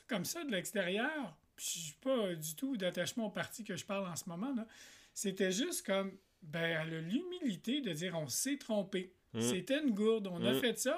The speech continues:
Speaker 1: On voit la réaction, puis on se dit, « Ben, peut-être que », puis là, c'est pas juste du capital politique. Quand t'es capable de faire ça, il y a une force de dire, « On s'est trompé.
Speaker 2: Ouais.
Speaker 1: On ravise.
Speaker 2: Puis on veut
Speaker 1: On va
Speaker 2: s'améliorer.
Speaker 1: réouvrir ça. OK, parfait, on vous entend. »
Speaker 2: Ouais.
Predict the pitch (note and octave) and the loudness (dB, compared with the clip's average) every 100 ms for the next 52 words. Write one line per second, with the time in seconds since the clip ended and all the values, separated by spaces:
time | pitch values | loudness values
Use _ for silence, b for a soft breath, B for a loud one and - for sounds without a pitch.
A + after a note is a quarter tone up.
0 | C#4 E3+ E3+ B3+ B3 G3+ G3 G3 F#3 A#3+ | 0 -2 0 2 4 4 4 4 2 0
1 | E4 C#4 F3+ E3 F3+ E3+ D#3 F3 E3+ G#3 | 0 -2 -4 -4 -2 -2 -2 -2 4 4
2 | G#3 G3+ G3 B B B B B B B | 2 -2 -2 B B B B B B B
3 | - F3+ F#3 A3+ G3+ D3+ D3+ A#3 A#3+ E4 | -6 -2 4 6 6 2 -2 -2 0 -2
4 | - F#3 F3+ F#3+ F#3 E3+ - F#4+ C4+ - | 0 0 2 0 0 -2 -4 -2 -2 0
5 | G3 B3+ C4+ F4 F#4+ F#3 D#3 E3 - C#4 | 0 0 0 -2 0 0 0 -2 -2 -2
6 | C#4+ F3 D#3 - - E4+ A3 F3 D#3 G3 | 0 0 -2 -4 -2 -2 0 -2 0 0
7 | A#3 - F3 C#3 - D4 C#4+ D4 C4+ B3+ | -2 -4 -6 -2 0 0 0 0 2 2
8 | B3+ C4 - - F#3+ - G#3+ F#3 G3 C4 | 2 0 0 4 4 4 -2 0 4 4
9 | A3+ B3 B3 A3 - - - A#2+ A#2 D3 | 6 6 6 2 -2 -2 4 6 8 10
10 | D3+ D#3+ E3+ F3+ G#3 A3 C4 A#3 A3 B3 | 10 12 12 12 12 12 8 6 6 4
11 | A#3+ - A#3 A#3 A#3 B B - G#3 G#3 | 4 4 4 2 0 B B -2 0 2
12 | C4+ C4 A3+ - B3 B3 A3 F#3 F3+ A3+ | 2 2 0 2 4 6 4 2 2 4
13 | B3+ B3 A#3 A#3+ - - C3+ D#3 | 4 4 2 2 -2 2 4 2